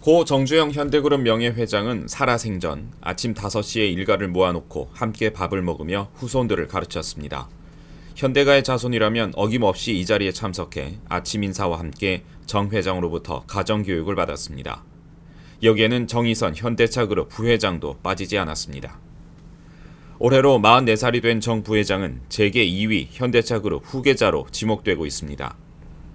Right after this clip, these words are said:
고려대학교 경영학과를 졸업하고 천구백구십구 년 현대자동차에 입사한 그는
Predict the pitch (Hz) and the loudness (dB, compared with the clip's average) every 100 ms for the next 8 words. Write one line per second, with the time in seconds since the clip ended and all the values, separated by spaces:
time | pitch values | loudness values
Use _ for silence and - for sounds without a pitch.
0 | - - - - 131 147 135 123 143 131 | -20 -20 -12 2 4 6 4 4 -2 -2
1 | 120 117 135 135 - 123 120 110 107 101 | -2 -2 0 0 0 2 2 2 0 0
2 | 104 92 90 - - - 131 120 120 117 | -4 -2 -2 -4 -10 -4 -4 -2 -2 -2
3 | 107 - - 107 120 87 - 123 123 117 | -4 -8 -4 -2 -2 -4 -6 -2 0 0
4 | 107 104 107 92 - 90 85 87 76 73 | 0 -4 -4 -6 -4 -4 -2 -4 -6 -8